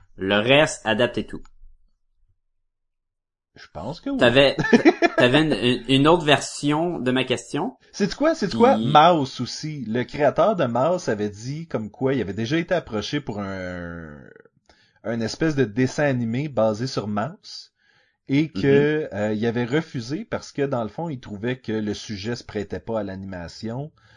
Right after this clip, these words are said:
Speaker 2: Mais je te gagerais que si un producteur pouvait, il ferait une espèce de dessin animé
Speaker 1: Je
Speaker 2: trois D, euh.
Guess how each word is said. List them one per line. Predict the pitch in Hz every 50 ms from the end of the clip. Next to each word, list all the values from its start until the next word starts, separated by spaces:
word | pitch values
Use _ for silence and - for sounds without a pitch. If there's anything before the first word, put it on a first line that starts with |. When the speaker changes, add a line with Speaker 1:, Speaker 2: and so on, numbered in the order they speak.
| _ _ _ _ _ _ _ -
Speaker 2:
Mais | 101 123 127 131 131 131 - _ -
je | - -
te | 139
gagerais | 117 120 151 156 151 139 131 135 170 190
que | -
si | - - - - - - 202 190
un | 160 139
producteur | 127 117 120 113 110 - - 127 127 131 127 127
pouvait, | - - 113 104 117 127 143 139
il | 98
ferait | - - - 110 120 127 123
une | 113 101
espèce | 98 90 - - - 120 123 117
de | 104 98 92 87 85 82 82 78 76 78 - _ _ _ _ _ _ _ _ _ _ _ _ _
dessin | 95 107 113 123 143 135 - - 160
animé | 151 139 127 123 120 131 127 -
Speaker 1:
Je | - 123 117
Speaker 2:
trois | 117 120 123 117 110
D, | 104 110 117 120 120 123 123 120 117
euh. | 101 92 92 90 90